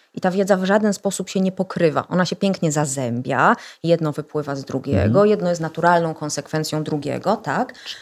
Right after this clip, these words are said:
Speaker 2: Czterdzieści
Speaker 1: Czterdzieści.
Speaker 2: odcinków o zrobieniu paznokcia?
Speaker 1: No, a to jeszcze nie jest wszystko. Ja bym mogła nagrywać jeszcze, może nie drugie tyle, ale jeszcze
Speaker 2: Ale
Speaker 1: nagrywać
Speaker 2: o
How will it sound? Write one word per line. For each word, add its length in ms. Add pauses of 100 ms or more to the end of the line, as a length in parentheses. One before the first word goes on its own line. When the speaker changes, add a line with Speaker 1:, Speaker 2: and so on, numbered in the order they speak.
(140)
Speaker 2:
Czterdzieści 760
Speaker 1:
Czterdzieści. 240
Speaker 2:
odcinków 540
o 120
zrobieniu 420
paznokcia? 580
Speaker 1:
No, 200
a 80
to 140
jeszcze 280
nie 140
jest 140
wszystko. 680
Ja 120
bym 140
mogła 200
nagrywać 420
jeszcze, 300 (220)
może 220
nie 140
drugie 320
tyle, 520 (600)
ale 420
jeszcze 320
Speaker 2:
Ale 100
Speaker 1:
nagrywać 380
Speaker 2:
o 40